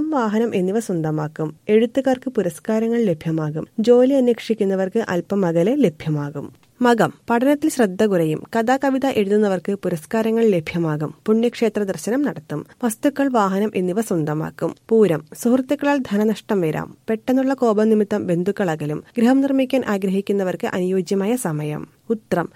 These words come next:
അന്യർക്കായി കഠിനമായി പരിശ്രമിക്കും. സുഹൃത്തുക്കളാൽ പലവിധ പ്രശ്നങ്ങളും വരും.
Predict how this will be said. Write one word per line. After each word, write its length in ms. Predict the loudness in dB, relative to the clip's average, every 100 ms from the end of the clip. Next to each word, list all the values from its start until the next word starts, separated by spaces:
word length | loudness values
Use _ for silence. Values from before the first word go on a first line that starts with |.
| -2
അന്യർക്കായി 500 | 2 4 2 0 0
കഠിനമായി 440 | 0 0 2 0
പരിശ്രമിക്കും. 640 | 0 -2 -2 -2 -2 -4 -8 -4
സുഹൃത്തുക്കളാൽ 640 | 0 2 2 0 0 -2
പലവിധ 380 | -2 -2 0 -2
പ്രശ്നങ്ങളും 640 | -2 -4 -2 -2 -2 -2
വരും. 220 | -2 -4